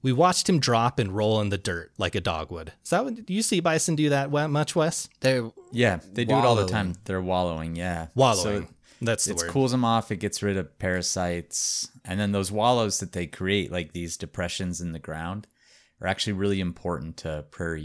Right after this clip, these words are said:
Speaker 3: ecosystems 'cause they collect water
Speaker 2: Mm.
Speaker 3: and they create this little, like, mini water impression in the land, and it helps vegetation. It
Speaker 2: It'd
Speaker 3: helps
Speaker 2: probably
Speaker 3: a lot
Speaker 2: be
Speaker 3: of different things.
Speaker 2: helpful if bison lived, like, all throughout the country.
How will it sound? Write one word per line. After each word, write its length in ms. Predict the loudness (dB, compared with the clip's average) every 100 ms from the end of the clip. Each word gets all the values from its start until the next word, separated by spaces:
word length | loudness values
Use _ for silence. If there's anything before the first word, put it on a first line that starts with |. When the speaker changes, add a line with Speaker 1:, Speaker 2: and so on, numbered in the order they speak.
| -10
Speaker 3:
ecosystems 760 | -10 -8 -8 -8 -10 -12 -12
'cause 180 | -12 -10
they 80 | -12
collect 360 | -8 -8 -8 -8
water 320 | -6 -4 -6
Speaker 2:
Mm. 40 | -8
Speaker 3:
and 100 | -10
they 220 | -12 -14
create 320 | -10 -8 -8
this 240 | -8 -8 -6
little, 240 | -8 -8
like, 320 | -8 -12 -14 -10
mini 680 | -4 -2 -2 -2 -4 -8 -10 _
water 500 | -8 -4 -4 -4 -6
impression 580 | -8 -8 -8 -6 -6 -8
in 100 | -10
the 80 | -10
land, 420 | -10 -10 -10 -12
and 140 | -12
it 180 | -14 -16 _ _ _ _ _ _
helps 280 | -12 -10 -8
vegetation. 640 | -10 -10 -10 -8 -6 -6 -8
It 40 |
Speaker 2:
It'd 100 | -8
Speaker 3:
helps 100 | 0
Speaker 2:
probably 260 | 0 2 -2
Speaker 3:
a 40 |
lot 40 | -2
Speaker 2:
be 60 | -6
Speaker 3:
of 40 |
different 200 | -8 -12
things. 360 | -12 -12 -12 -14
Speaker 2:
helpful 560 | -6 -2 -2 -2 -2 -2
if 140 | -4 -4
bison 480 | -2 -2 -4 -2
lived, 320 | -2 -2 -4 -8
like, 220 | -6 -2
all 180 | 0 0
throughout 480 | -4 -4 -4 -4
the 80 | -10
country. 500 | -10 -8 -8 -10 -16